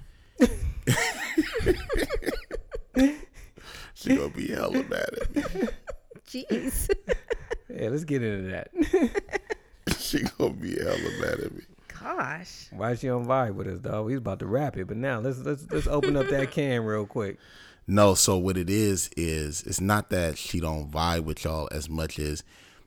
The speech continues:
Speaker 1: y'all have seen her over here. So
Speaker 2: Mm-hmm.
Speaker 1: when, when all y'all family is here and everything, bruh, like, she recedes into the background.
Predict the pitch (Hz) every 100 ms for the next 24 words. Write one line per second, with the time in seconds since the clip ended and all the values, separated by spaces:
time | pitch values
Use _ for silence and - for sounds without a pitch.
0 | - 80 104 135 85 - 95 87 80 76
1 | - 87 82 76 67 69 - _ _ _
2 | _ - - 87 87 85 80 - 78 78
3 | - 85 98 98 95 92 - 87 90 87
4 | 85 82 - 87 87 85 82 80 87 87
5 | 80 80 82 76 76 - 95 95 87 78
6 | - 90 92 92 78 78 - 82 73 90
7 | 80 82 - 73 73 69